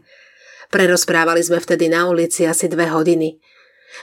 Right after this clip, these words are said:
Ku koncu sa ma Juraj nesmelo spýtal, či s ním nepôjdem cez víkend na kávu. Súhlasila som.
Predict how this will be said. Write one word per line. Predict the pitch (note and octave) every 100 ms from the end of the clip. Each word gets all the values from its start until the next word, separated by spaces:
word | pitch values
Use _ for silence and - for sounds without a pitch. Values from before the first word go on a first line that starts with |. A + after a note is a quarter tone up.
| -
Ku | C4
koncu | D4+ C4 G#3+ A3
sa | A3+
ma | G3 F#3+
Juraj | F#3+ F3+
nesmelo | F#3 F#3 F#3+ F3
spýtal, | E3+ - E3+ F#3+ F#3 F#3+
či | F3+
s | -
ním | F3 F3+
nepôjdem | F3+ F#3+ F3+ F3 E3
cez | - F3 F3
víkend | F3+ F3 F#3+ F#3 - E3
na | E3+ D#3+
kávu. | - E3 D#3+ D#3 D#3 - _ _ _ _ _ -
Súhlasila | D4+ F#3 D3 - D3 -
som. | - - D#3